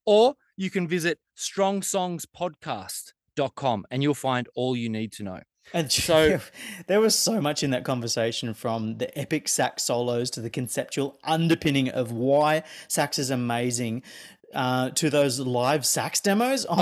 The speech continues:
Speaker 2: my
Speaker 1: so
Speaker 2: God.
Speaker 1: good. He
Speaker 2: Such a
Speaker 1: played for us.
Speaker 2: treat.
Speaker 1: It was incredible. What a
Speaker 2: <laughs>
Speaker 1: treat.
Speaker 2: Yeah.
Speaker 1: What a
Speaker 2: Yeah,
Speaker 1: treat.
Speaker 2: totally.
Speaker 1: So good from beginning to end. So look, listeners,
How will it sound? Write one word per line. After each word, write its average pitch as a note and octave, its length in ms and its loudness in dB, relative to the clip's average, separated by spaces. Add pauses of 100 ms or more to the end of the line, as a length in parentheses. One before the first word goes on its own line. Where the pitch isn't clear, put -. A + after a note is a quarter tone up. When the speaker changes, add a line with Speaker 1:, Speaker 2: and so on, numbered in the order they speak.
(100)
Speaker 2:
my D#3 60 4
Speaker 1:
so A3+ 240 6
Speaker 2:
God. A#3 80 4
Speaker 1:
good. E3 220 4 (140)
He A3 100 6
Speaker 2:
Such F#4+ 120 6
a - 20 6
Speaker 1:
played F4+ 280 8
for A#4+ 80 4
us. A#4 80 8
Speaker 2:
treat. C5 140 6
Speaker 1:
It C4+ 100 4
was D4 120 0
incredible. C#4 560 2
What C#4 160 4
a F#4 80 2
Speaker 2:
<laughs> - 120 -2
Speaker 1:
treat. D3+ 180 0 (100)
Speaker 2:
Yeah. - 160 -2
Speaker 1:
What C#4+ 220 4
a - 60 -8
Speaker 2:
Yeah, - 60 -2
Speaker 1:
treat. - 460 -6 (200)
Speaker 2:
totally. B2 400 0
Speaker 1:
So C4 320 2
good E3 200 -4 (140)
from G#3 280 0
beginning A3 380 0
to F#3+ 140 -4
end. D3 160 -8
So G#3 220 -2 (240)
look, A3 260 -2
listeners, C3+ 520 -14